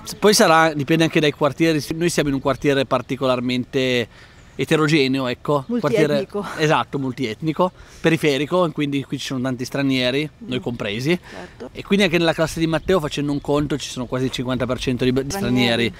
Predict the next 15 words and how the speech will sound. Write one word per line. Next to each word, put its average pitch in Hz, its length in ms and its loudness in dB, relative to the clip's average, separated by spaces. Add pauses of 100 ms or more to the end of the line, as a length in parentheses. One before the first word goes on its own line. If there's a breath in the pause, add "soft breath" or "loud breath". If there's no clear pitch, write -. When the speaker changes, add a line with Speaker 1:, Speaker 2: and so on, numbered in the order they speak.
(260 loud breath)
Speaker 1:
Mentre 151 240 2
in 165 80 4
altri 156 400 0
quartieri, 160 560 2
confrontandomi 139 680 -2
con 143 160 -2
alcuni 135 260 0
miei 139 140 2
colleghi, 139 640 4 (100)
la - 80 -16
percentuale 123 480 -2
si 127 80 -2
abbassa 120 320 -2
un 117 140 -4
po'. 123 200 -2